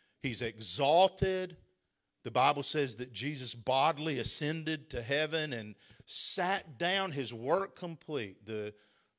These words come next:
travail of his soul. That's how Isaiah describes it in, uh, Isaiah chapter fifty, uh, fifty-three. His suffering, his passion was complete, and he was resurrect-,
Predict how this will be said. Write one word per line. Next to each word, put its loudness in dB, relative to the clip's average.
travail 2
of 0
his -6
soul. -2
That's -4
how -4
Isaiah -4
describes -10
it -20
in, -10
uh, -12
Isaiah -2
chapter -2
fifty, -6
uh, -6
fifty-three. -6
His 0
suffering, -2
his -8
passion -6
was -4
complete, -4
and -6
he -8
was -6
resurrect-, 2